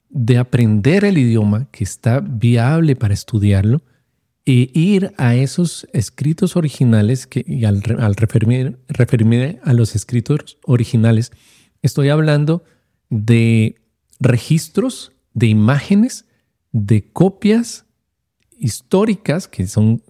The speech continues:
eh, hallazgos arqueológicos comprobables a las cuales se puede acudir y están disponibles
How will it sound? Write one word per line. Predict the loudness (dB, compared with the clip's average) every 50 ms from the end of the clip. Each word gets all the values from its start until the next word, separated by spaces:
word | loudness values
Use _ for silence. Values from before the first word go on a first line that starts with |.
| _ -6
eh, | -2 -2 -2 0
hallazgos | 0 0 0 0 0 0 0 -2 -2 -4 -6 -6 -4 -2
arqueológicos | -2 -2 -2 -2 -2 -2 0 2 4 2 2 0 -2 -4 -4 -4 -4 -4 -6
comprobables | _ -2 0 0 0 0 -2 -2 -2 0 0 0 0 0 -2 -2 -4 -8 -12 _ _ _ _ _ _ _ _ _ _
a | -2 0
las | 0 2 0 0 -2
cuales | -2 0 2 2 2 2 0
se | -2 -4
puede | -2 0 0 2 2 2 0
acudir | -2 -2 -2 0 0 2 2 2 2 0 0 -2 -4
y | -2 -2 -2
están | -2 -2 -4 -4 -2 -2 0
disponibles | 0 -2 -4 -4 -2 0 2 4 4 4 4 4 2 2 2 0 -2 -6 -12 _